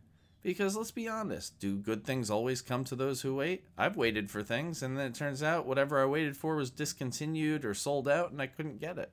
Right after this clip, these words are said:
I mean, good things don't always come to those who wait. Um, but anyway, this is, this is also true in the church. We're told that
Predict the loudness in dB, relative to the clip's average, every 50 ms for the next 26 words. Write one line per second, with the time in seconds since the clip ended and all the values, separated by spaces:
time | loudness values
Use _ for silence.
0 | -6 -2 0 2 2 2 0 -2 -4 -10 -18 -18 -20 -8 0 0 0 2 2 0
1 | 0 0 0 0 0 -2 0 2 2 2 4 4 2 0 0 0 -2 -4 -6 -6
2 | -6 -6 -6 -6 -8 -8 -8 -8 -8 -10 -10 -10 -10 -10 -8 -8 -10 -10 -12 -16
3 | -20 -20 -20 -20 -20 -20 -20 -20 -20 -20 -20 -20 -20 -20 -20 -18 -8 -2 0 2
4 | 2 4 2 2 0 -2 -6 -8 -6 0 2 2 2 4 2 2 4 4 4 4
5 | 2 2 0 0 -2 -4 -6 -8 -10 _ _ -14 -8 -4 -4 -2 0 0 0 0
6 | 0 -2 -4 0 0 0 0 0 -2 -2 2 2 4 4 4 4 2 0 -2 0
7 | 0 -2 -2 -4 -4 -4 -4 -6 -8 -10 -12 -12 -12 -12 -14 -18 -20 -20 -20 -20
8 | -20 -20 -20 -20 -20 -20 -20 -16 -6 0 0 0 2 2 4 4 4 4 4 2
9 | 4 4 4 2 2 -4